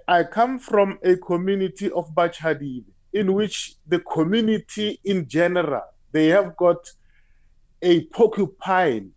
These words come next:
as their general name, which is their totem. But after, uh, our community is named after a porcupine, now we have got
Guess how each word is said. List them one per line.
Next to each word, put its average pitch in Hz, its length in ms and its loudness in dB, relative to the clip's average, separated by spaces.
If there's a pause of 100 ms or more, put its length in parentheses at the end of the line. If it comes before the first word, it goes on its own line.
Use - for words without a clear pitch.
(180)
as - 460 -2 (560)
their 151 560 4 (140)
general 175 680 2
name, 156 440 4
which 185 240 -2
is 214 140 -2
their 170 200 4
totem. 170 580 -4 (680)
But 190 280 2 (320)
after, 247 320 0 (1120)
uh, 196 120 4 (120)
our 175 680 6 (260)
community 220 760 0
is 208 200 -4
named 190 500 2
after 185 420 -2
a 160 120 -2
porcupine, 147 840 -2 (400)
now 185 300 6
we 208 180 4
have 190 260 4
got 185 260 2